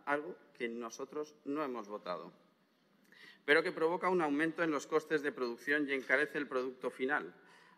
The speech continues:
haciendo que las empresas sean menos competitivas en el mercado y, por tanto, que bajen sus ingresos.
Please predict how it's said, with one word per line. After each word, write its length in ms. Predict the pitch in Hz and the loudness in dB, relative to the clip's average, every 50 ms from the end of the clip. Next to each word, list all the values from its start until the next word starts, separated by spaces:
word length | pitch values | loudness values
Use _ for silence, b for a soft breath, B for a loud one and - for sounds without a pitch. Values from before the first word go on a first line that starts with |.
| B | B
haciendo 500 | - 117 - - 147 151 151 139 151 160 | -2 -2 0 2 2 4 4 2 0 -2
que 120 | 151 131 127 | 0 0 0
las 180 | 120 113 - | 0 0 -2
empresas 400 | 131 123 107 123 139 143 160 151 | -2 -4 -4 -4 -4 -2 -2 -2
sean 260 | - - 156 151 151 | 2 4 4 6 6
menos 280 | 147 151 151 147 143 - | 4 2 0 -2 -2 -4
competitivas 720 | - 147 135 120 139 127 123 135 123 147 156 147 131 - 135 | -4 -4 -4 -2 -4 -6 -6 -6 -4 0 2 2 2 0 -2
en 80 | 139 | -6
el 80 | 143 151 | -4 -2
mercado 500 | 143 127 117 110 - 117 113 117 120 117 - B B B B B | -2 -2 -2 0 2 2 2 2 0 -4 -6 B B B B B
y, 120 | - 147 147 | -2 -2 0
por 260 | - 143 127 117 - | 2 2 0 0 0
tanto, 400 | 123 120 123 120 - 135 131 - | -2 -2 -2 -2 -2 -2 -2 -2
que 140 | - 120 117 | 0 0 2
bajen 360 | 113 117 117 - 131 127 117 | 4 2 2 0 -4 -6 -6
sus 220 | - - 123 - | -6 -10 -10 -8
ingresos. 600 | - 104 95 92 90 82 - - 64 - - - | -6 -6 -6 -6 -6 -8 -10 -14 -20 -20 -20 -20